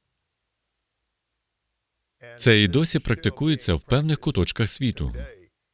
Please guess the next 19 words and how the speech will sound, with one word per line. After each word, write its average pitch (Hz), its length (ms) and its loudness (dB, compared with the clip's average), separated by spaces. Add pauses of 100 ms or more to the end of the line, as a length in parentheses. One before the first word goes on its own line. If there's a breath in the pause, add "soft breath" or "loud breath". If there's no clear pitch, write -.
(320)
там, 156 240 0
де 160 120 4
нема 127 300 2
закону. 90 680 -2 (2000)
Племена 143 420 4
збираються 123 580 2
і 110 80 4
укладають 92 540 2
домовленості. 98 920 0 (1040 loud breath)
Потім 160 300 2
вони 113 160 6
вступають 131 600 0
у 113 80 -4
так 98 160 2
звані 127 320 0
кровні 85 360 0
взаємини, 87 840 0 (1160)
кровні 85 400 0
стосунки. 82 840 -4